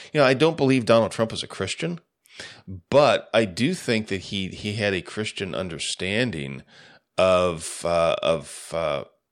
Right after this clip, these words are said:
uh, of national sovereignty. And, and of course, this was something that, that very much put him at, uh,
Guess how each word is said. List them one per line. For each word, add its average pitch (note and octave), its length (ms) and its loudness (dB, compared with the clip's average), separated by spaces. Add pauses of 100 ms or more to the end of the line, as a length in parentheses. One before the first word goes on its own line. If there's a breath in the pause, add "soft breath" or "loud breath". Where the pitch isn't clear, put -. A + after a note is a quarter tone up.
(760)
uh, G1+ 220 -16 (1000)
of G2+ 360 -2
national A2+ 440 2
sovereignty. - 680 -4 (880 soft breath)
And, A2+ 260 6
and A#2+ 200 2
of A2 100 -2
course, B2 240 2
this A#2+ 180 0
was A2+ 140 -2
something G#2 320 0
that, F2+ 160 -4
that F#2 160 -2
very G#2 220 2
much G2 280 -6
put D3 200 2
him D#2+ 340 -6
at, D#2+ 440 0
uh, D2 280 0